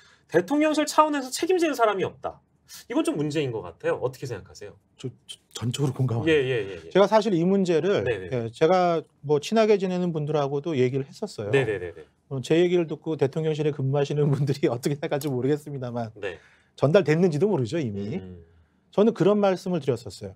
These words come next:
Speaker 1: 네.
Speaker 2: 대통령실에서 보좌하시는 분들은 결국은 대통령이 져야 될 정치적 책임을 대신 지는 사람이거든요.
Speaker 1: 그렇습니다.
Speaker 2: 그런데 대통령의 성격상
Speaker 1: 예.
Speaker 2: "아,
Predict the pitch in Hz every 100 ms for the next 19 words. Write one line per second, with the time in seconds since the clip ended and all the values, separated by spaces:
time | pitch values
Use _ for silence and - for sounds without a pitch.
0 | _ 104 85 _ _ _ _ _ _ -
1 | 156 156 233 233 233 226 226 214 208 214
2 | - 147 180 196 185 185 180 165 131 131
3 | 120 113 151 90 92 - 156 165 185 208
4 | 180 _ - 151 233 233 226 226 165 165
5 | 180 147 131 - 170 - 160 151 175 170
6 | 139 196 185 156 143 139 127 107 90 98
7 | 120 90 127 - 90 _ _ _ _ _
8 | - 202 208 226 214 - _ _ _ _
9 | - 165 233 233 233 226 220 262 254 -
10 | 151 117 87 101 78 - _ - 160 165